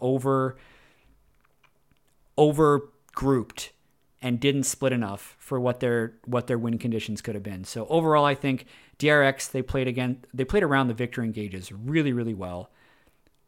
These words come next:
Deft played Draven extremely well. He got super fed, had the R F C, and was just chunking people in the mid lane. And E D G didn't play to their win conditions of the Fiora split push.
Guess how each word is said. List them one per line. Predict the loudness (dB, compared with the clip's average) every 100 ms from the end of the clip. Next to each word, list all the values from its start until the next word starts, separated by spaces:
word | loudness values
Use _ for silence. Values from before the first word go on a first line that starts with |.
| _ -20 -20 _ _ -2
Deft | 4 4 4
played | 2 2 2
Draven | 2 2 2 0 0 -2 -8 _ _ _ _ _ -6
extremely | -4 -2 -4 2 4 4 4 2
well. | -2 -6 -10 -18 _ _ _
He | -6 0
got | 2 2 0 -10
super | -6 -2 2 2 4 2
fed, | 0 -2 -4 -6 -12 _ _ _ _
had | 0 2 2
the | 4
R | 4 4
F | 0
C, | -4 -4
and | -4 -4
was | -4
just | -6 -4
chunking | -2 0 0 -4
people | -2 -4 -4
in | -4
the | -4
mid | -6 -8
lane. | -10 -12 -16 _ _ _ _ _ _ _ _
And | -2 0 0 -2
E | -4
D | -2 -2
G | 0 0 0 -2 -8 -6
didn't | 0 0 0
play | 0
to | 0
their | 0
win | -2 -4
conditions | -2 -4 -4 -4 -6
of | -6 -8
the | -8
Fiora | -8 -6 -4
split | -6 -10 -6
push. | -6 -6 -10